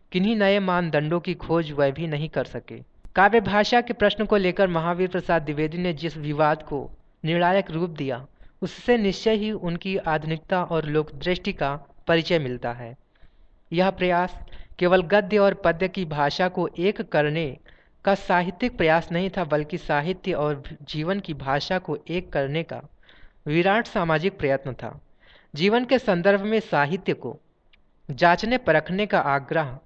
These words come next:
उनके नैतिक उपयोगितावाद के रूप में भी दिखाई पड़ा। उनके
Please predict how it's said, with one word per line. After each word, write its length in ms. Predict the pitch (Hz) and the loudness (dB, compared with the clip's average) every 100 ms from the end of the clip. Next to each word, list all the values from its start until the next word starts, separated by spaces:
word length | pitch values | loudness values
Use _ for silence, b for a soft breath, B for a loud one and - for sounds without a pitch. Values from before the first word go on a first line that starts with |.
| - | -6
उनके 280 | 151 160 165 | -4 -2 -4
नैतिक 500 | 131 131 - 196 - _ b b 165 | -2 -4 -4 -8 -8 _ b b -8
उपयोगितावाद 920 | 143 160 165 175 180 185 147 156 156 | -2 2 2 0 2 4 4 2 0
के 120 | 175 | -2
रूप 300 | 139 143 - | -2 -6 -6
में 140 | 151 | -6
भी 140 | 151 175 | -4 -6
दिखाई 500 | 135 - 131 139 180 _ - - - | -8 -8 -8 -8 -12 _ -20 -12 -4
पड़ा। 240 | 131 117 - - - | -4 -4 -10 -16 -4
उनके 420 | 165 175 202 196 | -2 -2 0 -2